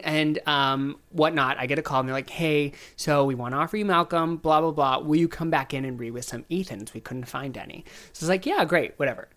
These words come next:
Came in the week after, read with a couple Ethans. And then they were like, "Hey,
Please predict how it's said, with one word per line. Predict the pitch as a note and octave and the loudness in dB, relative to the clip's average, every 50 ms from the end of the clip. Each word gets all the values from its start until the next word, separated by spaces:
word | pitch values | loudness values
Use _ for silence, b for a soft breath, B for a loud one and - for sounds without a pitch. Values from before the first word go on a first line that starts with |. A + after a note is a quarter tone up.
| - | -16
Came | - - C#3+ D3 | -6 -2 0 0
in | D#3 F3 | 2 2
the | F3 | 2
week | F3 E3+ E3 | 2 2 0
after, | D3+ G#2+ A2+ - - A#2 A2+ - - - | -2 -4 -6 -6 -6 -4 -4 -4 -6 -6
read | - A2+ A#2 | -8 -8 -8
with | C3+ C3 C#3 | -8 -10 -10
a | D3 | -8
couple | - D#3+ D3+ - D#3+ | -8 -8 -6 -6 -6
Ethans. | - G#2 A#2+ - - G#2 A2 C#3 - B B B B B F3 B B _ | -6 -6 -6 -8 -10 -12 -12 -12 -14 B B B B B -18 B B _
And | E3 D3+ C#3+ C#3+ | -4 -2 0 2
then | C#3+ C#3 C3+ C3+ C3+ C3+ - - | 2 2 2 0 0 -2 -2 -2
they | - D3 C#3+ | -2 0 2
were | C#3+ | 4
like, | D3 C#3+ C#3+ C#3 | 4 4 2 0
"Hey, | - - G3 F#3+ E3 E3 - | -2 0 2 2 2 2 0